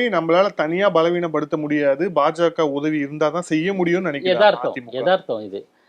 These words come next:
Speaker 2: நீங்க பா ஜ க, அதிமுக இணைந்து போட்டியிட்ட காலத்துல அதனால வந்து எங்களுக்கு சிறுபான்மையினர் வாக்குகள் இழந்து போய், இழந்துட்டோம் அப்படின்னு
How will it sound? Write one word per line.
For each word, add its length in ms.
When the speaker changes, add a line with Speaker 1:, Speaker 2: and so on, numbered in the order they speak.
Speaker 2:
நீங்க 240
பா 220
ஜ 260
க, 180
அதிமுக 540
இணைந்து 460
போட்டியிட்ட 520
காலத்துல 480
அதனால 420
வந்து 200
எங்களுக்கு 400
சிறுபான்மையினர் 720
வாக்குகள் 420
இழந்து 320
போய், 200
இழந்துட்டோம் 520
அப்படின்னு 380